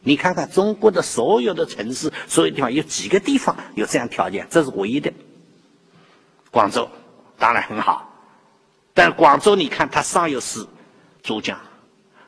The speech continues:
珠江流域能跟长江流域比吗？而且还有一个腹地，哎，上海通过这个联系到江苏、浙江，你看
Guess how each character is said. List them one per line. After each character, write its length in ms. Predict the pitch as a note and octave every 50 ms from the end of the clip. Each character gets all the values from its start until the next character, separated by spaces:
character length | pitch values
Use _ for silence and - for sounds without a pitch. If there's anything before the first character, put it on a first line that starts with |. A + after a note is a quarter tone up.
| _
珠 300 | - - C4 C4+ C4+ C4+
江 340 | - - - A#3+ A#3+ A3+ F3
流 200 | D3 C#3+ D3 E3+
域 120 | F#3 F3+
能 180 | D3+ C#3 C#3+ D3+
跟 140 | D3 F3+ E3
长 260 | - - C#3 C#3+ D3+
江 160 | - F3 D#3+
流 100 | D#3 D3+
域 80 | D#3 D#3
比 220 | D3+ - C3+ B2
吗？ 240 | A#2 A#2 C#3 D#3+ E3 - - - - - - _ _ _ _ _ _ _ _ _
而 140 | - G#3+ G#3
且 180 | - A#3+ G#3+ -
还 160 | - F#3 G3
有 40 | A3 A3+
一 20 | G3+
个 80 | F3
腹 160 | - - G#3
地， 200 | G#3+ G3+ A#3 - - - - - - - - - - -
哎， 160 | - F3 E3+ - - - -
上 280 | - - B3+ B3+ C4
海 260 | A#3+ - - E3+ B2+ A#2
通 260 | - - F#3+ F#3+ F3+
过 140 | F#3 F3+ D#3+
这 120 | - F#3
个 80 | D#3+ D3
联 240 | B2+ B2+ B2+ C#3+
系 200 | D#3 D3+ - D#3+
到 200 | C#3+ D#3+ D3 - - - - - - - - - - - - _
江 280 | - E3+ D3 D3 D#3
苏、 160 | D3 - D3+
浙 120 | C3 - B2+
江， 240 | A2 - A#2+ G#2+ G#2+
你 80 | B2
看 200 | B2 E3+ E3 -